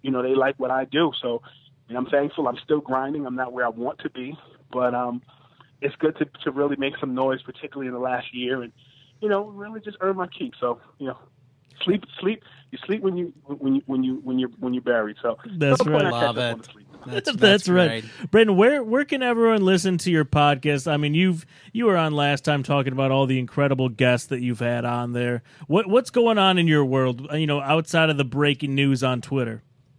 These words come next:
Speaker 1: Scoop B Radio, um, is available on Spotify, uh, Apple Podcasts, Google Play,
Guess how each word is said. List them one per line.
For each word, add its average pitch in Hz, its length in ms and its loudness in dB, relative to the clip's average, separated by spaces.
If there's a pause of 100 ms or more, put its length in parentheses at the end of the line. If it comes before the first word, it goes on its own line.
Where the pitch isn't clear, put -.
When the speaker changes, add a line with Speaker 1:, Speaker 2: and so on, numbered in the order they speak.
(380)
Speaker 1:
Scoop 233 220 -4
B 240 80 -4
Radio, 208 600 2
um, 175 220 -2
is 170 140 -6
available 185 460 -2
on 175 80 -6
Spotify, 170 640 -8 (140)
uh, 156 60 -12 (140)
Apple 139 260 -10
Podcasts, 139 360 -6 (180)
Google 135 200 -4
Play, 139 240 0